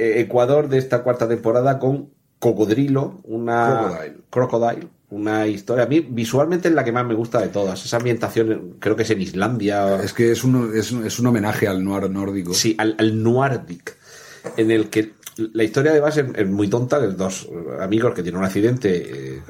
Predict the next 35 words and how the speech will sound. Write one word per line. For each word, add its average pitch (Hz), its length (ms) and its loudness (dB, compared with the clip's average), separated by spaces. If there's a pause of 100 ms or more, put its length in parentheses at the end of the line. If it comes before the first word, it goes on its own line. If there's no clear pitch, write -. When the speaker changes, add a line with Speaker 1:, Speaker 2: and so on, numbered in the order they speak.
(100)
Speaker 1:
con 101 100 0
el 101 80 2
coche 131 280 0
y 90 80 0
hay 92 100 2
una 95 180 0
persona 107 360 -2
que 87 100 -6
muere 120 460 2
y 147 100 2
se - 120 0
deshacen 87 340 -4
del 92 120 -10
cadáver 127 500 0
y 180 180 2
años 151 240 2
después 135 400 -2 (500)
hay 123 160 2
repercusiones. 127 920 0 (720)
Y 180 120 2
aquí 170 240 4
un 135 180 -2
poco 147 240 2
el 107 140 2
elemento 120 360 2
de, 101 460 0 (260)
de 92 220 -2
culpa 123 460 0
que 98 100 -6
siempre 98 380 -2
Black 98 240 -2
Mirror 104 380 -4
arroja 92 360 -6
sobre 87 220 -6
nosotros 107 540 -2